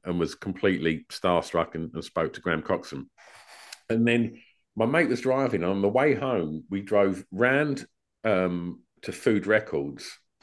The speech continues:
And outside the record company building was about fifteen foot high with this sort of A-frame, uh,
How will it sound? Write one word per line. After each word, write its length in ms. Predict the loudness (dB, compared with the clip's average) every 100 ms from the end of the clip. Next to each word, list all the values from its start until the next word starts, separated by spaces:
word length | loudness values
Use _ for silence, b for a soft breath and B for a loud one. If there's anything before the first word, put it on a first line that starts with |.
| b b b b b _
And 160 | -6 -2
outside 520 | 0 0 0 0 0 0
the 80 |
record 400 | -2 -2 -4 -8
company 380 | -6 -8 -6 -8
building 540 | -2 0 0 -4 -8 0
was 420 | 0 0 -8 -20 _
about 460 | -2 0 0 -2 -4 _
fifteen 560 | _ -6 -6 -2 -4 -2
foot 200 | -4 -4
high 400 | -4 -2 -4 -8 -16 _ _ _
with 220 | -8 -6 -4
this 400 | -4 -4 -12 _ -8
sort 220 | -6 -6
of 60 | 2
A-frame, 920 | 2 2 -4 -2 0 0 -4 -8 -12 _ _ _
uh, 400 | 2 4 2 0